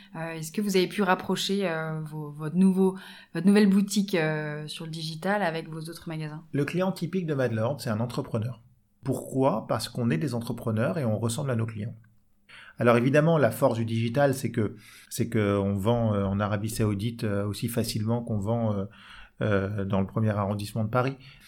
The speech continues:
Speaker 2: C'est, c'est la, c'est la grande différence. C'est l'accès à l'éloignement.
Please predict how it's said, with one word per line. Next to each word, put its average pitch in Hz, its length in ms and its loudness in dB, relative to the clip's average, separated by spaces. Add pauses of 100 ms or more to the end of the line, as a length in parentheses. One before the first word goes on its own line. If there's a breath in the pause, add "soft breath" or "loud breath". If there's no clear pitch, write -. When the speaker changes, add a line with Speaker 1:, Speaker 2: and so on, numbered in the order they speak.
(140 loud breath)
Speaker 2:
C'est, 120 200 0
c'est 120 180 0
la, 113 220 4
c'est - 140 -2
la 120 120 4
grande 131 240 2
différence. 135 720 0
C'est 120 80 0
l'accès 117 360 2
à 135 60 8
l'éloignement. 127 640 2